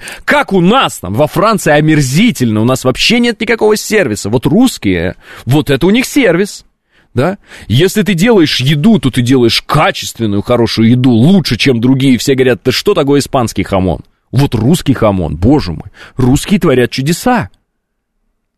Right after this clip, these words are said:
То есть, я думаю, в этом случае мы тогда будем прямо совсем хороши. Ну, вакцину же сделали.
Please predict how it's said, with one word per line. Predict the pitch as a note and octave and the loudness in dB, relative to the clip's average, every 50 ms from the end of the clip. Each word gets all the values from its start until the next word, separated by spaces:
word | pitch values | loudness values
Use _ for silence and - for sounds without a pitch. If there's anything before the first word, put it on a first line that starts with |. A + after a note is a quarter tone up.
| _ _ | _ _
То | A#2 | -2
есть, | B2 A#2+ - - - | -2 -2 -2 -6 -2
я | - A#2+ E3+ F3 F#3 | 0 0 2 2 2
думаю, | E3 F3+ G3+ F3+ E3+ F3 F3+ G3 A3 G#3+ - - _ | 2 2 2 2 4 2 2 2 0 0 -4 -10 _
в | - - C#3 C#3+ C#3+ F3+ | -4 -2 0 2 2 2
этом | F#3+ E3+ - - C3 A#2+ | 0 0 -2 -4 -4 -4
случае | A2+ - B2+ C3 B2+ A#2 - - D#3+ E3 | -4 -2 0 2 2 2 2 0 0 2
мы | D3 A#2+ G#2+ | 2 2 0
тогда | - A2 G#2+ G2 G2+ F#2 | 0 -2 0 0 0 0
будем | E2+ E2+ E2+ E2+ - | 0 0 -2 -2 -2
прямо | - G2 F#2 F#2+ G#2+ | -2 -2 0 0 -2
совсем | A2 - C3 - - - - B2+ | -2 -4 -6 -4 -2 -4 -4 -2
хороши. | - - - - D#3+ - - D#4+ - - - _ _ - - - - - - _ _ _ _ | -4 -2 -2 -2 -4 -4 -8 -10 -10 -12 -14 _ _ -20 -18 -18 -18 -20 -20 _ _ _ _
Ну, | - C#3+ G#3+ A3+ - _ _ _ _ | -2 0 0 0 -2 _ _ _ _
вакцину | - - - G#3 - - C#4 C4 F#3+ D3+ | -2 -2 -2 -2 -2 0 2 2 2 2
же | A#2 A#2+ A2+ | 0 -2 -2
сделали. | A2 A#2+ C#3+ G3+ B3 A#3+ G#3 C3 F#2 D#2 C#2+ - | -2 -2 0 0 2 2 0 0 0 -2 -4 -6